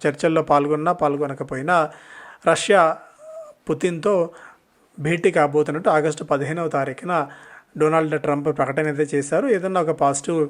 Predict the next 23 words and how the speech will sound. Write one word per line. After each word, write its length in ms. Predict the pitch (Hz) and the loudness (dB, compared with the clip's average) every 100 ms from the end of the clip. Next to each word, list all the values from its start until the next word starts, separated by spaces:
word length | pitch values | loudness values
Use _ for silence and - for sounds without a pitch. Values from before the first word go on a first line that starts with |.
| - | -2
అవుట్‌కమ్ 400 | 147 143 - 156 | -4 -4 -6 -6
వస్తుందేమో 560 | 143 143 156 147 143 143 | -6 -8 -8 -6 -4 -6
అన్నది 400 | 135 156 175 151 - - _ | -6 -6 -6 -8 -16 -20 _
మనం, 260 | 156 175 147 - _ | -2 -2 -4 -14 _
especially 400 | 151 147 147 160 | -8 -6 -4 -4
మనం 260 | 156 143 160 | -2 -2 -2
కూడా, 180 | 160 165 | -2 -2
ఎందుకంటే 380 | 151 151 147 156 | -2 -4 -4 -4
క్రాస్ 340 | - 147 156 | 0 0 0
ఫైర్లో 320 | - 156 147 | -2 -2 -2
ఉన్నాం 240 | 139 143 143 | -6 -6 -6
కాబట్టి 520 | 131 127 - 170 147 - - - | -6 -4 -2 0 -2 -8 -20 2
ఏదైనా 200 | 156 160 | 2 2
పాజిటివ్ 400 | 156 139 139 165 | 0 0 2 0
అవుట్‌కమ్ 400 | 143 143 147 143 | 0 -2 -6 -4
వస్తుందేమో 360 | 139 - 143 139 | -8 -8 -8 -6
చూడాలి. 380 | 139 143 151 | -4 -2 -2
అందువల్ల 440 | 196 156 165 160 156 - _ _ _ | -2 -4 0 0 0 -6 _ _ _
కొద్దిగా 580 | 180 175 175 220 165 139 - - _ _ _ _ _ _ _ - | -6 -2 4 6 6 2 -18 -20 _ _ _ _ _ _ _ -8
హెవీ 180 | 151 165 | -2 0
పొజిషన్స్ 520 | 208 180 165 - 165 | 0 0 -2 -4 -6
తీసుకునే 360 | 160 143 - 147 | -6 -6 -4 -4
ముందు 380 | 139 156 175 | -4 -2 -2